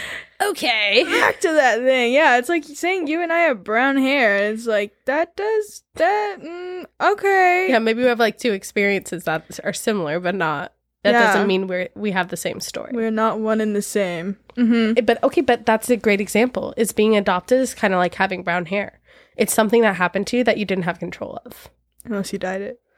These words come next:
Speaker 2: But yes. Yes, yes, yes, yes,
Speaker 1: Don't,
Speaker 2: yes.
Speaker 1: don't take away
Speaker 2: Sorry,
Speaker 1: my
Speaker 2: sorry.
Speaker 1: analogies from
Speaker 2: Can
Speaker 1: me.
Speaker 2: you, can
Speaker 1: Come
Speaker 2: you cut
Speaker 1: on.
Speaker 2: that, "unless you dyed it out"? <laughs>
Speaker 1: No, we keep it in.
Speaker 2: Oh my God.
Speaker 1: This, this is raw. This is real.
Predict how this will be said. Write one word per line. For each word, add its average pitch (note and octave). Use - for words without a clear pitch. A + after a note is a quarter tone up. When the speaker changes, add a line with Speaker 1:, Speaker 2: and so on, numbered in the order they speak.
Speaker 2:
But A3
yes. G#3
Yes, D4
yes, C#4+
yes, B3
yes, B3
Speaker 1:
Don't, C4
Speaker 2:
yes. D#4+
Speaker 1:
don't D4+
take -
away A#3+
Speaker 2:
Sorry, G#3+
Speaker 1:
my -
Speaker 2:
sorry. D#3+
Speaker 1:
analogies D#3+
from -
Speaker 2:
Can B3+
Speaker 1:
me. B3+
Speaker 2:
you, E3+
can -
Speaker 1:
Come B3+
Speaker 2:
you A#3
cut F#3+
Speaker 1:
on. F3+
Speaker 2:
that, A#3+
"unless A3
you G#3+
dyed G3+
it G#3
out"? A#3
<laughs> D#4
Speaker 1:
No, C4+
we D4+
keep -
it D#4+
in. B3+
Speaker 2:
Oh F#4+
my B3+
God. -
Speaker 1:
This, -
this B3+
is F3+
raw. D#3+
This G3
is F3
real. E3+